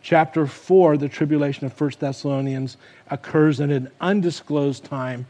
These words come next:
This event occurs at the end of the tribulation. We'll talk about that as we go. So then Paul says, "All of this is happening, so here's what we are praying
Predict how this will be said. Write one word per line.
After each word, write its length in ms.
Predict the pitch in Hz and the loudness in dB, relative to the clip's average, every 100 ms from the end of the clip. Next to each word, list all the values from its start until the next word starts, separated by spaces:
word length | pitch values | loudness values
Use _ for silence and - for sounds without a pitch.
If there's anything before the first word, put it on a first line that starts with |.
| - - - | -20 -20 -14
This 460 | 120 127 180 180 - | -4 0 0 -2 -4
event 440 | 156 131 131 131 131 | -2 -2 -6 -6 -8
occurs 480 | 131 - 139 135 | -12 -6 -4 -4
at 160 | 127 131 | -6 -8
the 140 | 127 131 | -8 -8
end 280 | 147 143 139 | -6 -4 -4
of 80 | 127 | -6
the 100 | 123 | -10
tribulation. 720 | - 135 127 131 127 123 110 - - _ - | -8 -6 -2 -2 -4 -6 -16 -18 -20 _ 0
We'll 120 | 196 | 0
talk 320 | 196 170 151 | 2 0 2
about 320 | 156 139 131 | 2 2 0
that 400 | - 127 120 - - | -2 -4 -4 -12 -8
as 240 | 131 127 | -8 -6
we 140 | 123 123 | -6 -6
go. 360 | 113 123 104 - _ _ _ _ _ _ _ _ | -4 -4 -4 -10 _ _ _ _ _ _ _ _
So 180 | - 165 | -4 -2
then 320 | 143 220 262 | 2 2 0
Paul 300 | - 180 170 | 0 0 0
says, 400 | - 156 147 131 - - - _ | -4 -4 -4 -8 -18 -20 -20 _
"All 300 | 151 165 214 | 4 8 8
of 160 | 226 185 | 8 8
this 240 | 202 202 | 6 6
is 160 | 185 147 | -2 -2
happening, 760 | - 185 185 180 135 135 135 - - | 2 4 4 0 -2 -2 -6 -10 -20
so 180 | - 165 | -4 -2
here's 460 | 156 - 196 220 151 | -2 2 4 4 2
what 280 | 175 190 165 | 0 0 2
we 140 | 175 | 0
are 100 | 165 | 0
praying 720 | 139 - 180 180 180 180 170 | -4 -4 0 2 2 0 -6